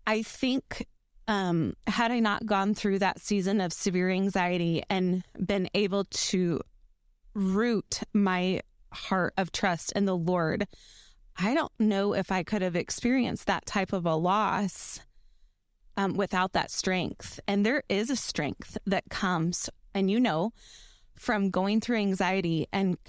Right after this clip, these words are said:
coming out on the other side, there is a newfound hope and a newfound peace and a newfound steadfastness, I would say, that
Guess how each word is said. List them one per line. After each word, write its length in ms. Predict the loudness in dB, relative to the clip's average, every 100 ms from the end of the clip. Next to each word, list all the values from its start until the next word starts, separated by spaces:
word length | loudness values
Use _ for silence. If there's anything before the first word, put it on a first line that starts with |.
| -12 -4
coming 260 | 0 2 2
out 180 | 0 0
on 120 | 0
the 160 | 2 2
other 240 | 0 0
side, 480 | -2 0 0 0 0
there 160 | 0
is 120 | 0 0
a 80 |
newfound 1400 | 2 4 4 2 0 -2 -4 -2 0 2 2 2 0 0 -4
hope 460 | -4 -2 -2 -4 -6 -2
and 160 | 0
a 60 | 2
newfound 720 | 2 2 0 0 0 0 -4
peace 520 | -2 -2 0 -4 -6 -2
and 120 | 0
a 60 | 2
newfound 640 | 2 2 0 0 0 -2 -6 -20 -20 -20 -16
steadfastness, 1400 | -10 -2 0 0 -2 -2 -2 -2 -4 -4 -2 -4 -8 -6 -2
I 120 | 0
would 160 | -2
say, 380 | -2 -2 0 -4 -8 -20 -16 -6
that 320 | 0 0 0